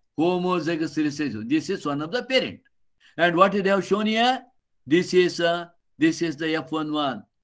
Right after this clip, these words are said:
here. Instead of tall and dwarf, they have taken a color of the flower here. Both, uh, capital W, capital W. That means,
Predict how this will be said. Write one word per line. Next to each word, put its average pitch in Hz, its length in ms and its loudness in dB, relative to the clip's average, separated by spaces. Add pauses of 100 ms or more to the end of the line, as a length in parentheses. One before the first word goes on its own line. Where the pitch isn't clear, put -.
(120)
here. 147 360 2 (300)
Instead 196 380 2
of 196 80 -10
tall 180 220 2
and 160 120 -6
dwarf, 160 260 -2 (180)
they 147 100 -2
have 147 140 -2
taken 175 340 -4
a 226 160 -10 (200)
color 160 580 0
of 143 180 -6
the 165 120 -4
flower 143 300 0
here. 120 280 -4 (320)
Both, 220 360 2
uh, 151 160 0 (520)
capital 175 360 0
W, 180 300 -2
capital 170 400 -2
W. 131 380 -6
That 151 220 -2
means, 240 380 0